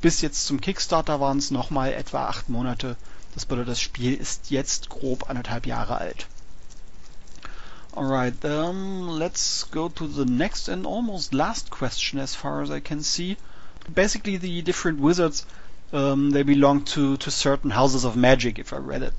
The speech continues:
read that right. Um, where did you draw your, uh,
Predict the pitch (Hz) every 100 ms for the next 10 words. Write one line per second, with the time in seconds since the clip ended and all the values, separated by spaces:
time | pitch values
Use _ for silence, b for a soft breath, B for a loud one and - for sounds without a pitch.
0 | - 135 120 131 127 131 131 - - 143
1 | 143 143 143 b b b b b b -
2 | - 277 - - - - - - - 220
3 | 160 156 170 170 151 147 143 147 143 143
4 | 143 139 135 135 - 160 143 135